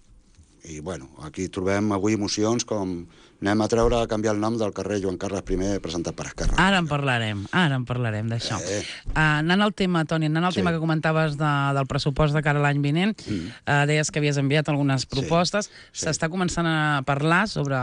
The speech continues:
Speaker 2: el pressupost? Ja hi ha
Speaker 1: Mm, jo,
Speaker 2: sobre la taula?
Speaker 1: jo no, encara
Speaker 2: Encara
Speaker 1: no,
Speaker 2: no?
Speaker 1: encara no, perquè hem de tancar justament el pressupost d'aquest any, saber si es quedarà algun rom-, romanent,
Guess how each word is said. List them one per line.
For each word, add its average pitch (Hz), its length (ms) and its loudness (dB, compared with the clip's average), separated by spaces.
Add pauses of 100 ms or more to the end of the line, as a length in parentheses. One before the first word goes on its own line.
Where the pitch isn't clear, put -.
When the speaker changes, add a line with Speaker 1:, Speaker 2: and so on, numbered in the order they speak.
(320)
Speaker 2:
el 123 80 -6
pressupost? 175 560 0
Ja 156 80 2
hi 147 80 2
ha 220 160 2
Speaker 1:
Mm, - 240 -8
jo, - 80 -4
Speaker 2:
sobre 156 240 2
la 143 80 2
taula? 135 500 -2
Speaker 1:
jo 123 280 2
no, 120 240 -2 (160)
encara 117 340 0
Speaker 2:
Encara 135 140 2
Speaker 1:
no, 254 120 0
Speaker 2:
no? 117 80 -8
Speaker 1:
encara 113 300 0
no, 123 180 0
perquè 110 280 -2
hem 107 100 -2
de 107 100 2
tancar 107 300 0
justament 107 380 -4
el 110 40 0
pressupost 95 380 -4
d'aquest 87 220 -4
any, 120 240 2 (500)
saber 92 400 -4
si 101 120 0
es - 100 -4
quedarà 95 260 0
algun 90 220 -4
rom-, 87 640 -2
romanent, 110 560 2